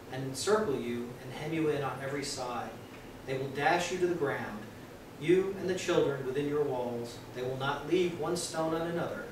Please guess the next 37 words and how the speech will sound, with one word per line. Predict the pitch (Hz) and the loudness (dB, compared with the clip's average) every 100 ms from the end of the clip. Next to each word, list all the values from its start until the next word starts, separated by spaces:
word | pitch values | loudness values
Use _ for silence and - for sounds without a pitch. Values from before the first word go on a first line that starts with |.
| - | -12
because | - 127 139 | -10 -8 -8
you | |
did | 135 127 | -6 -4
not | 131 135 | -4 -4
recognize | 165 139 120 110 107 - - - - - | -4 -4 -6 -8 -8 -10 -12 -14 -14 -12
the | - | -10
time | - 147 - - - - 131 | -4 -4 -4 -8 -14 -14 -14
of | - | -12
God's | - - - | -10 -10 -10
coming | 131 135 127 | -10 -10 -10
to | 120 113 | -10 -12
you." | 107 104 - - - - - - - - - - 147 | -12 -14 -14 -16 -16 -16 -16 -14 -16 -16 -16 -6 0
Very | 156 | 0
prophetic. | - - - - 160 - - - - - - - - - - | 0 -6 -6 -4 -6 -8 -14 -16 -16 -16 -16 -16 -16 -16 -10
Today, | 131 143 156 | -2 0 0
the | 156 | -2
temple | 180 175 170 | -4 -6 -4
is | 156 | -6
gone, | - 143 139 - - - - - - - | -6 -8 -10 -12 -14 -16 -16 -16 -16 -12
destroyed | - 135 139 139 | -8 -4 -2 0
by | 135 | -2
the | 127 120 | -2 -4
Romans | 131 143 156 - | -4 -4 -4 -6
in | 117 | -6
seventy | - 127 135 127 131 | -6 -4 -6 -6 -4
A | 131 | -4
D | 120 135 147 | -4 -4 -4
during | 147 127 123 | -4 -4 -6
the | 123 | -6
Jewish | 127 131 - | -2 -2 -4
revolt. | 120 - - 156 156 - - - - - | -8 -6 -4 -4 -6 -12 -16 -16 -16 -12
Small | - 156 175 139 | -4 2 2 2
remnants | 147 160 165 - | 0 -2 -4 -6
of | |
the | 120 - | -8 -4
Temple | 185 - 117 | -2 -2 -4
Mount | 113 113 | -4 -8